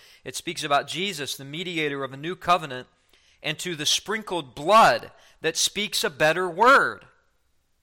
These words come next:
Again, the sprinkling of our Lord's blood. That's the language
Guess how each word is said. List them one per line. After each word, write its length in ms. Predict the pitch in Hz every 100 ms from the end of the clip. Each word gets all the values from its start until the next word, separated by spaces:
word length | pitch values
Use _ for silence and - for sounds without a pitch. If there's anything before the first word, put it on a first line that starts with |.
| _
Again, 600 | - 131 233 208 147 160 _ _ -
the 100 | 170
sprinkling 960 | - - 240 254 170 139 131 160 175 _ _ -
of 380 | 160 190 202 -
our 300 | 147 165 196
Lord's 560 | 165 147 156 170 160 -
blood. 440 | - 214 262 175
That's 280 | 147 165 -
the 120 | 185
language 640 | 175 151 160 160 151 -